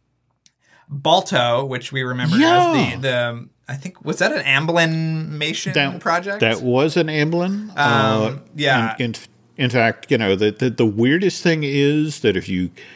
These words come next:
Speaker 2: you go to New York Central Park, <laughs> there is, in fact, a Balto statue there.
Speaker 1: Yeah.
Speaker 2: Uh, you know, I came across it one day wandering the park and it's like, "Holy crap, this
Speaker 1: So,
Speaker 2: is real."
Speaker 1: yeah, but the sort of untold story is that was a relay,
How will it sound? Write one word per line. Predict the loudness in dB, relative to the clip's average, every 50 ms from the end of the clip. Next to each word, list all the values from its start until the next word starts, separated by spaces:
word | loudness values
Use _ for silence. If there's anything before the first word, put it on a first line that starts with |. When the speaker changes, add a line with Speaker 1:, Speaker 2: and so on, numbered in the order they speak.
| -20 -20 -20 -20 -20 _
Speaker 2:
you | -2 -2 -2 0
go | 0 0 0 2
to | 2 0 2
New | 2 2
York | 2 2 0 0 -2
Central | 0 0 0 0 0 -2 -4
Park, | -2 0 0 2 2 2 -2 -4 -8
<laughs> | -8 -6 -6 -6 -4 0
there | 0 2 0 0
is, | -2 -2 0 0 0 0 0
in | 0 -2 -2
fact, | -4 -4 -2 0 0 0 0 -2 -2 -2
a | 0 0 0
Balto | 0 0 0 2 2 0 0 0 -2 -2
statue | -2 -4 -2 -2 -2 -2 -2 -6 -6 -6 -6 -6
there. | -8 -12 -16 -16 -16 -16 -18 -16
Speaker 1:
Yeah. | -10 -6 -2 0 2 2 2 2 2
Speaker 2:
Uh, | 0 0 0 0 0 -2 -2 -4 -6 -6 -2 0
you | 0
know, | 0 0 -2 -2 -4 -4 -2
I | -2 -2
came | 0 0 0 0
across | 0 0 0 0 0 2 0
it | 0 0
one | 0 -2 0
day | 2 2 2 2
wandering | 2 0 0 0 0 2 0 0 2 2
the | 0
park | -2 -2 -4 -4 -4 -4 -4
and | -6 -6
it's | -6
like, | -6 -8 -8
"Holy | -8 -8 -8 -4 -2 -2 -2
crap, | -4 -4 -6 -4 -4 -2 -2 -4 -6 -6
this | -6 -4
Speaker 1:
So, | 0 0 0
Speaker 2:
is | 0 -2
real." | -2 -2 -2 -2 -2 -4 -6 -6
Speaker 1:
yeah, | -4 -2 0 0 0
but | -2
the | -2 -2 -4 -4
sort | -4 -2 0
of | -2 -2 0
untold | -2 -4 -4 -4 -4 -4 -4 -4
story | -4 -2 0 2 4 4 2
is | 2 -2 -4 -2
that | -2 -2 0
was | 0 -2 -2
a | -2
relay, | -4 -4 -4 -2 -2 0 0 0 0 0 0 0 -2 -2 -4 -6 -8 -10 -12